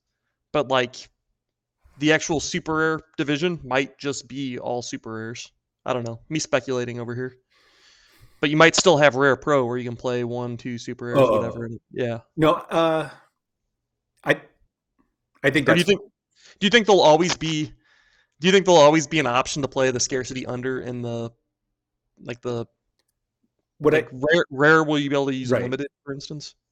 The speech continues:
Speaker 2: What I think is weird is super rare now, that you can use three scarcities.
Speaker 1: Yeah.
Speaker 2: That doesn't make sense to me. Uh, and so
Speaker 1: Well, it either,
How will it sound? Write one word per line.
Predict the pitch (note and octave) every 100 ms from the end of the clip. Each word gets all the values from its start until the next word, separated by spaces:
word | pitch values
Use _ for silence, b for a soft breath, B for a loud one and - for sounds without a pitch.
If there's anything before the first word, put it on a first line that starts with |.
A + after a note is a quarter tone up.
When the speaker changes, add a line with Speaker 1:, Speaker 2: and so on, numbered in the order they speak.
| _ _
Speaker 2:
What | - D#3
I | D3+
think | F3 F#3
is | F#3 A#2+
weird | A#2 B2 B2 A#2 C3 -
is | B2 A2 G#2 F#2
super | - - B2 G#2+
rare | G2 F2 E2+
now, | E2 - _ _ _ _ _ -
that | A2+
you | A2
can | A#2
use | A2+ G#2+ -
three | - A2+
scarcities. | G#2 - F#2+ - - _ - - _ _ -
Speaker 1:
Yeah. | C#3+ C3 A#2+ - -
Speaker 2:
That | C3
doesn't | C3+ A#2
make | G#2 F#2+
sense | F#2 -
to | -
me. | _ _ _ _ _ _ _ _
Uh, | F#2+ F#2 - -
and | G#2+
so | G2+ - G#2 F#2+ F2+ F2 _ _ _ _ _ _
Speaker 1:
Well, | F#3 G#3
it |
either, | G3+ A#3 G#3